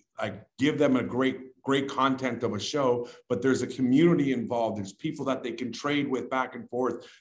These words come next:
They can actually own something and then sell it. Like, that's the stuff where I'm going, uh,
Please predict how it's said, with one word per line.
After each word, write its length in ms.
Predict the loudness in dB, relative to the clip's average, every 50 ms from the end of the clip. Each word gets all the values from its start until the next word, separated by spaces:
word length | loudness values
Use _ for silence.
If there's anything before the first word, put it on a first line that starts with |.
| _ -4
They 80 | -4 -4
can 160 | -2 -2 -2
actually 480 | -2 -2 -4 -4 -2 0 0 0 0 2
own 280 | 2 2 2 2 2 0
something 440 | 0 -2 -2 -2 -2 -2 -2 -2 -2
and 120 | -2 -2
then 160 | -4 -6 -6
sell 480 | -6 -6 -6 -6 -4 -2 -2 0 0 -2
it. 180 | -2 -4 -8 -14 -20 -8 _
Like, 180 | -2 -2 0 2
that's 320 | 2 2 2 2 0 -4
the 120 | -6 -6 -6
stuff 300 | -4 0 0 0 0 2
where 160 | 0 0 0
I'm 60 | 2
going, 320 | 2 0 0 0 -2 -6 -8
uh, 160 | -10 -10 -10